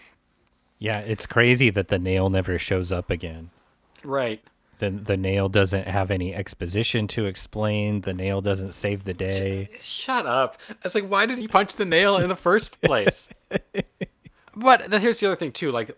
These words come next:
Speaker 2: a lot of these c-, movie char-, most of the characters' movies are very forget-, forgetful. This is how much I re-, how little I remembered of the first movie. Wh-, as I'm watching it again,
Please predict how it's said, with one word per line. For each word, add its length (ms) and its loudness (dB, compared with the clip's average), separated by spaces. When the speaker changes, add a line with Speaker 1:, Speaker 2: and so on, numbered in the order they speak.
Speaker 2:
a 40 -16
lot 240 4
of 80 -6
these 200 -6
c-, 120 -20
movie 380 -8
char-, 240 0
most 280 0
of 20 -6
the 80 -4
characters' 400 -6
movies 180 -6
are 40 -8
very 180 -4
forget-, 320 -4
forgetful. 520 -8
This 180 0
is 100 -6
how 220 2
much 340 -2
I 540 -2
re-, 200 -10
how 200 2
little 280 0
I 80 -2
remembered 480 -6
of 140 -12
the 80 -14
first 340 -10
movie. 240 -10
Wh-, 260 -16
as 340 0
I'm 140 -4
watching 340 -6
it 60 -8
again, 300 -8